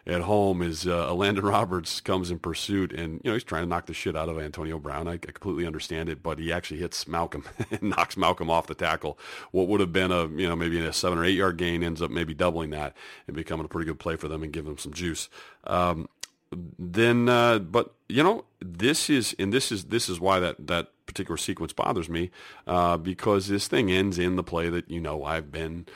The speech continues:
harping on since in the game and since after the game and all that kind of stuff. I, it obviously annoys me to no end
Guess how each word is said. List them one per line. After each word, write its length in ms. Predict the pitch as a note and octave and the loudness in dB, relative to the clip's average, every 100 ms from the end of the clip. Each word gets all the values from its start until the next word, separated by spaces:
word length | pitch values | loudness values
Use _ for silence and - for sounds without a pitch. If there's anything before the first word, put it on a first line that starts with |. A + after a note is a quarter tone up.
| - - | -16 2
harping 380 | F2 F2 F2+ F2 | 4 4 4 4
on 220 | F2 F2 | 2 0
since 280 | - F2+ E2 | -2 -2 -2
in 180 | F2 | -2
the 60 | F#2 | -2
game 480 | F2 F2 F#2 F#2+ F#2+ | -2 -2 -2 -2 -4
and 240 | F#2 F2+ | -4 -6
since 240 | F2+ F#2+ F2 | -4 -2 0
after 360 | D2+ F#2 G2 | 2 2 -2
the 100 | F2+ | -2
game 420 | F2+ E2+ E2+ F2 | 0 0 0 -2
and 100 | E2+ | -2
all 120 | E2 E2+ | -2 -2
that 140 | E2 | -2
kind 180 | - D#2+ | -4 -6
of 80 | - | -4
stuff. 320 | F#2 D2 - | -4 -4 -6
I, 100 | C#2+ | -8
it 260 | - - - D2 | -6 -10 -12 -10
obviously 340 | D#2+ E2+ - F2 | -6 -6 -2 -2
annoys 300 | F2+ F2+ F2 | 0 0 -2
me 80 | |
to 60 | D#2+ | -4
no 180 | E2+ G#2+ | 2 6
end 240 | C#3 C3 | 6 4